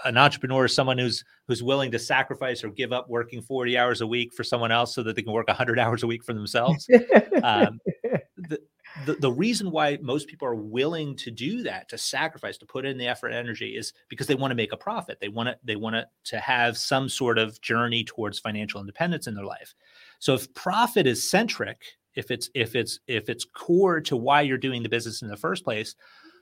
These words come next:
Speaker 1: in the profit formula, why would you put profit last? Meaning, why would you do income minus liabilities equals profit? Because then you don't find out what your profit is until after everything is done.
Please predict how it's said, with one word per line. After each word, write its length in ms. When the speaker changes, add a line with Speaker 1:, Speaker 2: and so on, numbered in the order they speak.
Speaker 1:
in 180
the 60
profit 500
formula, 420
why 260
would 200
you 80
put 240
profit 360
last? 520
Meaning, 220
why 140
would 160
you 220
do 180
income 400
minus 360
liabilities 580
equals 260
profit? 400
Because 200
then 320
you 140
don't 180
find 320
out 160
what 80
your 100
profit 340
is 140
until 240
after 260
everything 280
is 120
done. 300